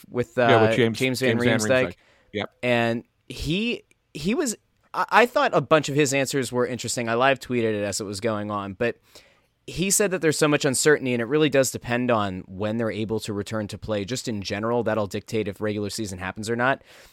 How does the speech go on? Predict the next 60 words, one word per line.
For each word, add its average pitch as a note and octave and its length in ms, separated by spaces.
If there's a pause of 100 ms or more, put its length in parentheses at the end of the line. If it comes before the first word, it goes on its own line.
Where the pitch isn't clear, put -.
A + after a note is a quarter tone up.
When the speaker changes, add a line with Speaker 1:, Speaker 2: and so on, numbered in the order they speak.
(120)
Speaker 1:
But C#3+ 80
he C#3 40
did F3+ 200
say F3+ 260
that, B2 180
like, A#2+ 260
the, A#2 280
the A#2 400
thought F#3 460
is A2 240
and A2 100
the G2 40
hope C3 260
is A2+ 120
that A2 140
they A2+ 80
get A#2 260
regular A2+ 320
season G#2+ 320
games G#2+ 280
back G2 280
in. B2 220 (360)
But D3 100
he C#3 40
did F3+ 300
say, G#2+ 400
and A#2 160
this C3+ 140
is C3 120
maybe C#3 280
where B2+ 160
there's A#2 200
a A#2+ 60
little A#2+ 220
bit A#2 100
of G2+ 60
that F#2+ 180
pivot, C#3 400 (680)
that A#2 400
some D3 260
of C3+ 80
the B2 100
rumors C3 360
that A#2 100
have G#2+ 60
been A2 100
going A2+ 240
around A2+ 240
about G#2+ 320 (300)
a, G#2+ 240
a G#2 100
modified A#2 640
playoff A#2 360
format, A2 360
maybe A2+ 200
going A#2 260
to G#2+ 180
a G#2 60
twenty-four A2+ 640
team, G#2+ 420